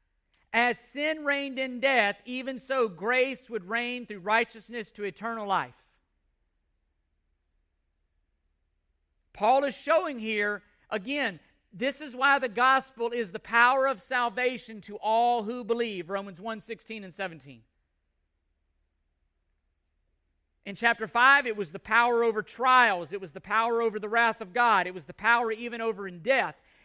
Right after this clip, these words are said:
And in chapters in six and seven, it's the power over sin in chapter six. In chapter seven, it's the power over the law. And then even in chapter eight, it's the power to live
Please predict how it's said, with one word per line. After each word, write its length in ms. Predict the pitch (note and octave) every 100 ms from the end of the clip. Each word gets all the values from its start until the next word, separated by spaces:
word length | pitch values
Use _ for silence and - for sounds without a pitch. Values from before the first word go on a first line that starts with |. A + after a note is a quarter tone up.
| _
And 120 | A3+
in 80 | A3+
chapters 520 | - B3+ B3 A#3 F#3+
in 120 | A3+ G3
six 320 | - C4 -
and 140 | A3+
seven, 380 | - D4+ D4 A3+
it's 140 | G#3
the 100 | -
power 440 | - A3 B3 B3 A#3+
over 220 | A#3+ G#3
sin 600 | - - D4 C4 G3+ G3+ - _
in 140 | A3
chapter 340 | F#3+ A#3+ A#3 G#3+
six. 420 | - D4 B3+ -
In 120 | G3+
chapter 320 | A#3 A#3+ A3+
seven, 360 | - C#4+ C#4+ A#3+
it's 140 | A3
the 80 | -
power 480 | - A3+ A#3 A#3 G#3+ - _ -
over 280 | A#3+ A#3
the 80 | A3
law. 460 | G#3 B3+ D4+ A#3+ G#3+ - -
And 180 | A#3
then 160 | B3 B3
even 340 | A#3+ C4 B3 A#3+
in 100 | G#3+
chapter 400 | B3+ A#3+ G3 B3
eight, 180 | C#4
it's 180 | B3 -
the 100 | -
power 480 | - A#3 B3 B3 A#3
to 160 | - G#3
live 720 | F3+ B3+ D4+ A3 G3+ F#3